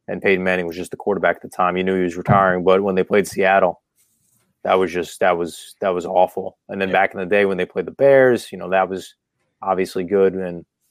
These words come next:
Speaker 1: I think they played the Saints too. That's when they lost to the Saints as well. That was not a good Super Bowl either. But he was definitely a great quarterback. Like you said, Tom, that's the only knock against him in his career. He's just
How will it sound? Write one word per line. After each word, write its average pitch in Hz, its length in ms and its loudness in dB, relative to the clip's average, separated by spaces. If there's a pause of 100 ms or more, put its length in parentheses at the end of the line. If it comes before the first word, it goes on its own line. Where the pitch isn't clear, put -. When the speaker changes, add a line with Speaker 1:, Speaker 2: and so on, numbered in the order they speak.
(640)
Speaker 1:
I 95 60 -4
think 120 100 0
they 117 80 4
played 107 200 2
the 92 60 -2
Saints 104 340 -2
too. 110 100 -2
That's 98 180 0
when 104 60 -6
they 95 80 -4
lost 92 260 0
to 95 60 -8
the 87 80 -12
Saints 95 340 -8
as 104 60 -18
well. 92 180 0
That 92 140 2
was 92 120 -4
not 90 140 -2
a 87 60 -6
good 82 180 -8
Super 92 220 -8
Bowl 95 240 -6
either. 95 320 -6 (840)
But 95 300 2 (640)
he 117 60 4
was 113 80 4
definitely 147 260 8
a 135 40 4
great 135 200 6
quarterback. 123 480 4
Like 117 160 2
you 104 60 -8
said, 107 180 0
Tom, 110 180 0
that's 107 140 -2
the 120 80 0
only 107 160 0
knock 95 220 0
against 92 280 -8
him 95 80 -16
in 87 60 -14
his 87 160 -16
career. 92 280 -8
He's 85 100 -12
just 85 180 -16